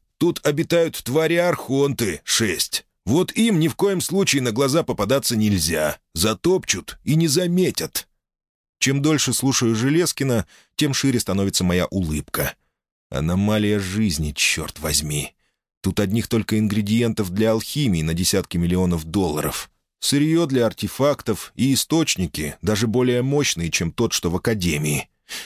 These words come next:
В общем, скучать мне точно не придётся. Сделав несколько взмахов мечом, кое-как стёр с лица улыбку.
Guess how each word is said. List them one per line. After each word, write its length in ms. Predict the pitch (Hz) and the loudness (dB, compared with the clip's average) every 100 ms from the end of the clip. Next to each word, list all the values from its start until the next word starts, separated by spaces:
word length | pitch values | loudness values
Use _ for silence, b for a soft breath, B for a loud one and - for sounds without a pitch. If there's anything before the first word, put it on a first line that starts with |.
| B - | B -2
В 140 | 170 | 0
общем, 420 | 202 - 180 175 - | 0 0 0 0 0
скучать 480 | - 135 - 196 | -4 -2 0 0
мне 180 | 156 160 | 0 -2
точно 360 | - 190 - 85 | 0 0 0 -2
не 160 | 82 | -2
придётся. 680 | 76 87 73 73 - - - - _ _ _ _ _ | 0 -2 -2 -2 -2 -2 -6 -14 _ _ _ _ _
Сделав 460 | 87 78 131 143 - | -6 0 2 2 0
несколько 400 | 135 - 117 120 | -2 -2 0 0
взмахов 480 | 95 113 117 107 - | 0 0 0 -2 0
мечом, 540 | 98 92 165 170 123 b b - | 0 2 0 0 -2 b b -2
кое-как 400 | 160 151 156 - | 0 2 0 0
стёр 260 | - 131 | -2 -2
с 60 | 113 | 0
лица 300 | 107 - 107 | 0 2 0
улыбку. 680 | - 104 82 71 - 151 | 0 0 0 -4 -4 -2